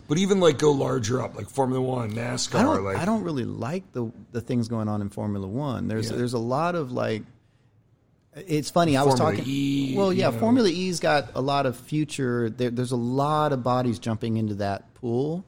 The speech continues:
Speaker 2: It, it's, I think at some point they're gonna have to have a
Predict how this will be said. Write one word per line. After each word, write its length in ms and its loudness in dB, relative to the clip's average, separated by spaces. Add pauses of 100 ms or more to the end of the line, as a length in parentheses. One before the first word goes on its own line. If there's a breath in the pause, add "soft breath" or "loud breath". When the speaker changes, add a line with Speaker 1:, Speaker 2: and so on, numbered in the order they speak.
(360 soft breath)
Speaker 2:
It, 240 -4
it's, 480 -2
I 60 2
think 220 0
at 100 -4
some 200 -2
point 220 -2
they're 100 -2
gonna 200 -2
have 340 -4
to 140 -2
have 420 -2
a 180 -2